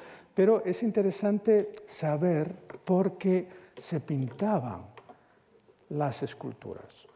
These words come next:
Las esculturas se pintaban sobre todo porque ayudaban a la legibilidad.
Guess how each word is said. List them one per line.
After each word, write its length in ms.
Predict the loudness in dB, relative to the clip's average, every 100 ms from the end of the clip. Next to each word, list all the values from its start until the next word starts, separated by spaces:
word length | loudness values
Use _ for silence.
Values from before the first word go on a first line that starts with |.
| _ _ -10
Las 140 | -10
esculturas 460 | -6 -4 0 0 0
se 120 | -4
pintaban 640 | -4 -4 0 0 0 -2
sobre 320 | -4 -4 -2
todo 360 | 0 2 2 2
porque 280 | 0 -2 -2
ayudaban 560 | -2 -2 -2 -2 -2
a 80 | -2
la 180 | -2 -2
legibilidad. 880 | -2 -2 -2 -2 -2 -4 -8 -8